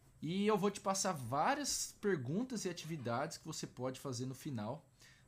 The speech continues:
pra começar a ter mais resultado. Então, não perca a chance de anotar tudo isso. Pega um papel e uma caneta e fica preparado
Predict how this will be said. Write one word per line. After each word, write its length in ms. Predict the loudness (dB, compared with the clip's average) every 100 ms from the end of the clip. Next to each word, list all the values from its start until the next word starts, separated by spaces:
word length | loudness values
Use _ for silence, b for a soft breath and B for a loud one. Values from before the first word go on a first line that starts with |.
| B
pra 140 | -4
começar 340 | -4 -4 -4 -4
a 60 |
ter 100 | -4
mais 240 | -4 -4 -4
resultado. 580 | -6 -6 -4 -4 -4 -6
Então, 420 | -4 0 0 -2 -8 _ _ _ -20 _ -20 -6
não 340 | -2 0 -2 -4 -10 -20 -20 _
perca 420 | -4 -2 -2 -2
a 20 | -4
chance 520 | -2 -2 -4 -4 -6
de 120 | -4
anotar 340 | -4 -4 -6
tudo 240 | -6 -4 -2
isso. 420 | -2 -4 -6 -12 B B B -4
Pega 240 | 0 0
um 40 |
papel 340 | 0 -2 0 -2
e 40 |
uma 100 | -2
caneta 600 | -2 -4 -2 -2 -6 -12 -20 _ _ B B B B B
e 480 | -4 0 0 0 -2
fica 260 | -4 -8 -6
preparado 760 | -4 0 0 2 0 -2 -6